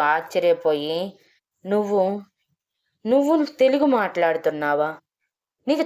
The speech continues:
తెలుగు రాదు కదా, అందుకే ఆ రోజు అంత విచిత్రంగా పెళ్లి చేసుకున్నావు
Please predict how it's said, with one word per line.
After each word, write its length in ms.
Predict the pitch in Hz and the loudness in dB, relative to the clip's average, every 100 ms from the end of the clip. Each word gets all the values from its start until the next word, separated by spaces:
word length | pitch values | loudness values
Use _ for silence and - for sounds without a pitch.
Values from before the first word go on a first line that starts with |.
| 320 | 0
తెలుగు 300 | 226 233 285 | 2 4 2
రాదు 360 | 220 190 262 | 2 2 0
కదా, 320 | - 302 285 285 285 - _ _ _ _ _ | 0 2 2 0 -4 -12 _ _ _ _ _
అందుకే 380 | 208 254 285 277 | -4 -2 0 2
ఆ 180 | 254 208 | 2 2
రోజు 360 | 208 220 214 220 220 214 _ _ _ _ _ _ _ _ _ _ | 2 2 4 4 2 -2 _ _ _ _ _ _ _ _ _ _
అంత 300 | 196 220 285 | -4 0 2
విచిత్రంగా 720 | 247 214 - 240 262 240 226 | 2 0 -4 -2 -2 0 0
పెళ్లి 300 | 220 214 202 | 0 0 0
చేసుకున్నావు 760 | 208 208 196 - 185 175 170 180 | 0 -2 -2 -4 -2 0 2 2